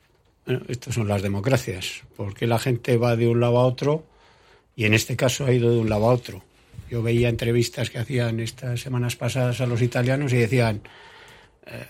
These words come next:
bueno, pues se decantaban por esta línea porque decían que había que cambiar, que no se podía seguir como estaban.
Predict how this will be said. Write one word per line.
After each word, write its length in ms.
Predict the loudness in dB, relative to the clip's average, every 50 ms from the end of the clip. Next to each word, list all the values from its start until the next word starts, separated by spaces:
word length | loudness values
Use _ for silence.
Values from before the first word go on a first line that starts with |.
| -20 -14
bueno, 220 | -8 -6 -6 -6 -6
pues 140 | -6 -6 -6
se 100 | -4 -4
decantaban 640 | -6 -6 -6 -4 0 4 4 4 4 4 2 -2
por 260 | -6 -6 -4 -2 -2
esta 220 | -2 -2 0 2 2
línea 360 | 4 4 4 2 0 0 0
porque 200 | 0 0 0 0
decían 240 | 0 2 2 2 2
que 100 | 2 4
había 180 | 4 4 4
que 120 | 2 0 -2
cambiar, 340 | -2 0 2 2 2 2
que 80 | 2 0
no 100 | 0 0
se 100 | 0 0
podía 260 | 0 0 0 0 0
seguir 220 | 0 -2 -2 -4 -2
como 160 | -2 -4 -4
estaban. 360 | -2 -2 -2 -2 -2 -4 -8